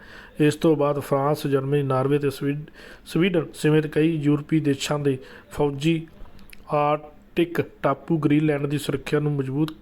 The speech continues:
ਕਰਨ ਵਿੱਚ ਮਦਦ ਲਈ ਉੱਥੇ ਪਹੁੰਚ ਗਏ ਹਨ। ਅਮਰੀਕਾ ਦੇ ਰਾਸ਼ਟਰਪਤੀ ਨੇ ਧਮਕਾਇਆ ਕਿ ਗ੍ਰੀਨਲੈਂਡ ਦਾ ਸਾਥ ਦੇਣ ਵਾਲੇ ਅੱਠ ਯੂਰਪੀਅਨ ਦੇਸ਼ਾਂ 'ਤੇ ਟੈਰਿਫ ਲਾਵਾਂਗਾ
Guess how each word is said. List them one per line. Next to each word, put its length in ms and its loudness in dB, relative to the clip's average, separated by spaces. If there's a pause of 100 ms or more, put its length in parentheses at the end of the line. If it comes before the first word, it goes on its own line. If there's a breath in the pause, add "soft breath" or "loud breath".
ਕਰਨ 220 0
ਵਿੱਚ 300 0 (500 loud breath)
ਮਦਦ 320 0
ਲਈ 160 2
ਉੱਥੇ 280 0
ਪਹੁੰਚ 320 -2
ਗਏ 180 2
ਹਨ। 200 -2 (500 loud breath)
ਅਮਰੀਕਾ 380 0
ਦੇ 160 4
ਰਾਸ਼ਟਰਪਤੀ 520 0
ਨੇ 140 2
ਧਮਕਾਇਆ 520 0
ਕਿ 140 0
ਗ੍ਰੀਨਲੈਂਡ 420 0
ਦਾ 160 2
ਸਾਥ 300 -2
ਦੇਣ 240 0
ਵਾਲੇ 260 2 (140)
ਅੱਠ 140 -6 (120)
ਯੂਰਪੀਅਨ 380 -2
ਦੇਸ਼ਾਂ 360 -2
'ਤੇ 280 2 (500 loud breath)
ਟੈਰਿਫ 380 -2
ਲਾਵਾਂਗਾ 580 0